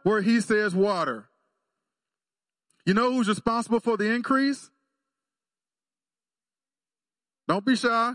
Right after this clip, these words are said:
Somebody say it. That's right. The Lord is. One may plant, one may water, but God gives the increase. A farmer can do everything right.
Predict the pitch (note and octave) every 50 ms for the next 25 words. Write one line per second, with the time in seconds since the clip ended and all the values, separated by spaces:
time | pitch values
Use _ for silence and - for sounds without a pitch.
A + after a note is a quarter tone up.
0 | G#3+ _ - G#3+ A3+ A3+ B3 A#3+ A#3 G#3+ - B3 A#3 A3 F#3 D3+ C3 - _ _
1 | _ _ _ _ _ _ _ _ _ _ _ _ _ _ _ _ _ _ _ _
2 | _ _ _ _ _ _ _ _ - - - A3+ B3+ G#3+ D#3+ D#3 G3 G#3 A#3 C4
3 | C4+ C4 A3+ F#3+ D#3 B2+ G#2+ - - - _ _ _ _ _ _ _ _ _ _
4 | _ _ _ _ _ _ _ _ _ _ _ _ _ _ _ _ D3 G3+ A#3 A#3+
5 | A#3 A#3+ B3 G#3+ - - B3 B3+ B3 G#3+ A3+ A#3+ A#3+ A#3 A#3+ A#3+ A#3 A#3 A#3+ B3
6 | B3 B3 B3 B3+ B3 _ _ _ _ _ - D#3 C#3+ C3 B2 F3 G3 G#3 G#3 G3+
7 | G3+ G3+ F#3 E3 _ _ _ - E3 E3+ D#3+ D3+ C#3 C3+ D3+ D3+ C#3 D3 C#3 C3
8 | - - B2+ A2+ G2 G2 - - - - _ _ _ _ _ _ _ _ _ _
9 | _ _ _ _ _ _ _ _ _ _ _ _ _ _ _ _ _ _ _ _
10 | _ _ _ _ _ _ _ _ _ _ _ _ _ _ _ _ _ _ _ -
11 | F#3+ - - A3+ B3+ C4+ C4+ B3+ G#3+ F#3 D#3 C3 A2+ _ - G3+ F#3+ G#3 G3+ G3
12 | - G#3+ A#3+ B3+ C4 C4+ A3+ _ B3+ B3+ B3+ B3 A#3 A3+ A#3 A3 F#3 D#3 C#3 A#2+